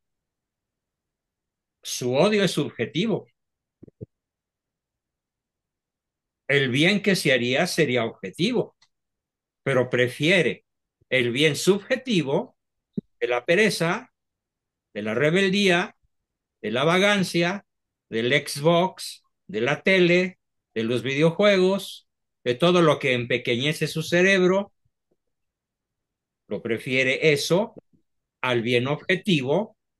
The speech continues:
de estudiar con ahínco, con disciplina. Igual que el adúltero prefiere a la amante subjetivamente vista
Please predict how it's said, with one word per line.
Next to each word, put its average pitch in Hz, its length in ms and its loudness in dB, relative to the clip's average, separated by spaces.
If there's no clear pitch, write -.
de 113 100 -2
estudiar 143 600 -4
con 110 220 -2
ahínco, 214 560 -4
con 110 180 -4
disciplina. 120 720 -4
Igual 185 560 0
que 131 180 0
el 127 100 2
adúltero 185 640 2
prefiere 170 800 0
a 113 120 -4
la 127 220 0
amante 165 640 -2
subjetivamente 151 1200 -2
vista 185 600 -4